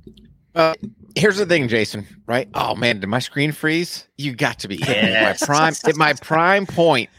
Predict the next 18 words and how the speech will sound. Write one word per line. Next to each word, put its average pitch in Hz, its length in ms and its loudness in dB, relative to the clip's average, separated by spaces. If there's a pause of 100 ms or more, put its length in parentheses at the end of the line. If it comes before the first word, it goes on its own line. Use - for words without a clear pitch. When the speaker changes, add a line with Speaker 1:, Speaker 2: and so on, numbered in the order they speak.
(580)
Speaker 1:
That's 117 200 -2
all 95 80 4
right. 78 200 0
I, 113 200 2
luckily, 117 440 0
Speaker 2:
<laughs> - 40 -12
Speaker 1:
luckily, 117 380 0
I've 104 120 0
got 104 140 2
a 98 40 -2
backup 92 460 0
Speaker 2:
Hey. - 80 -10
Speaker 1:
here. 80 180 -6 (220)
Hang 95 160 -4
on. 87 80 -2
Speaker 2:
There 101 120 -4
we 90 80 -10
go. 64 260 -18